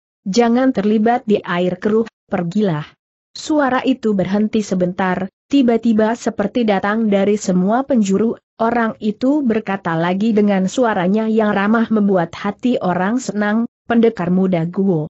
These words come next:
aku mengerti maksudmu tapi aku tidak akan pergi dan aku akan segera sampai di sana." Kata-kata ini baru selesai tiba-tiba di depan markas Chang Xiaobang,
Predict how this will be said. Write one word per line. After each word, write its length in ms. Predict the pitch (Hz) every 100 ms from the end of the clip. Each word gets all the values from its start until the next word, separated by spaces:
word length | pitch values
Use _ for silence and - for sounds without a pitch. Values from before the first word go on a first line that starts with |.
| _
aku 400 | - 185 - 254
mengerti 560 | 247 226 226 220 247 233
maksudmu 720 | 214 196 - 220 220 175 170
tapi 400 | 180 - 214 226
aku 240 | 233 190
tidak 560 | 170 - 208 165 160 156
akan 240 | 226 240
pergi 400 | 233 202 214 220
dan 160 | 214 233
aku 320 | 202 - 294
akan 400 | - 220 214 202
segera 400 | - 196 185 175
sampai 480 | 165 180 170 208 202
di 160 | 185 180
sana." 400 | 190 165 143 143 - _ _ _
Kata-kata 800 | - 233 302 302 311 202 226 220
ini 320 | 208 208 262 330
baru 400 | 180 180 220 226
selesai 560 | 220 190 - 233 269
tiba-tiba 720 | 240 220 214 220 233 214 214
di 160 | 190 185
depan 240 | 180 160
markas 560 | 165 202 226 226 269 -
Chang 320 | - 208 208
Xiaobang, 800 | - - 214 - 202 175 180 185